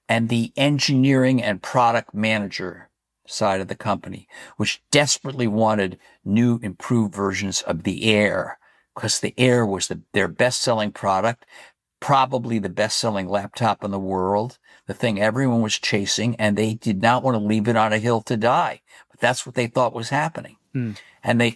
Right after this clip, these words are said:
Speaker 1: this battle kept up for a while, and finally the product guys and the engineers managed to yank, yank it back, and they brought out a new MacBook Air with very minimal changes, but it was a new model. It had,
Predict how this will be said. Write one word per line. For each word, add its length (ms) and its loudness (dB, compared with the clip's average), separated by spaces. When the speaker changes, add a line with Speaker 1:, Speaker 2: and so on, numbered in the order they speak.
Speaker 1:
this 260 -6
battle 440 2
kept 380 -4
up 280 0
for 160 -4
a 40 -2
while, 520 2
and 120 -6
finally 880 -2
the 80 -20
product 520 2
guys 380 0
and 100 -10
the 120 -6
engineers 680 -4
managed 340 -2
to 100 -6
yank, 460 -2
yank 380 2
it 180 -4
back, 460 -2
and 100 0
they 80 4
brought 340 2
out 140 2
a 80 0
new 200 0
MacBook 560 0
Air 220 2
with 260 -6
very 300 2
minimal 440 2
changes, 640 -4
but 120 -6
it 60 -2
was 180 -6
a 60 0
new 280 4
model. 560 2
It 160 0
had, 560 2